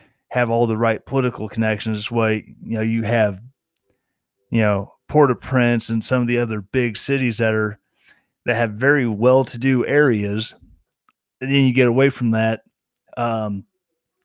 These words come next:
my preacher was saying that you get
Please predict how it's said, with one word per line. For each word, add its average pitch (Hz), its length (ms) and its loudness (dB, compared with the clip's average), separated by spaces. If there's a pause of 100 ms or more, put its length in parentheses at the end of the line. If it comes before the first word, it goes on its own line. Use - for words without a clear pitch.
(120)
my 131 220 2
preacher 123 380 -2
was 110 160 -2
saying 117 380 0
that 104 320 -2 (1120)
you 117 180 0
get 120 320 0